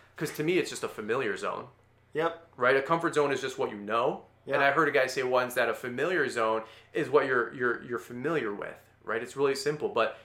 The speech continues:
Speaker 1: if you get unfamiliar with, you get nervous, you get anxious. It's a, you're afraid. It's unknowns.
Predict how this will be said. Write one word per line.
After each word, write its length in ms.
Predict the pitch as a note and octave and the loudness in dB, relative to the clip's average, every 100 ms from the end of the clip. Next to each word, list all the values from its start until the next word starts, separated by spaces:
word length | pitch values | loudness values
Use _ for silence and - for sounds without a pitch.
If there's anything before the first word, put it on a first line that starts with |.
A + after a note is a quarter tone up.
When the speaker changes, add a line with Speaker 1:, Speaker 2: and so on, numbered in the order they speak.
| - | -10
Speaker 1:
if 160 | C#3+ C3 | -10 -8
you 80 | |
get 220 | B2+ - - | -4 -4 0
unfamiliar 600 | C#3+ G3 D3+ A#2+ A2 G#2 | 0 0 -4 -2 -2 0
with, 240 | G#2 G2+ | -2 -4
you 60 | A2 | -4
get 200 | G#2+ G#2+ | -6 -2
nervous, 440 | A2+ A#2 G2 - | -2 0 -4 -8
you 60 | A2 | -8
get 140 | G#2+ | -6
anxious. 440 | A2 A#2 - - - | -6 -8 -8 -12 -10
It's 100 | A2 | -12
a, 60 | G#2+ - | -14 -10
you're 160 | B2 G#2 | -4 -4
afraid. 360 | - C3 C#3+ | 0 0 0
It's 120 | F#2+ | -4
unknowns. 680 | G#2+ A2 G#2+ D3+ - - - | -6 -4 -4 -4 -6 -14 -20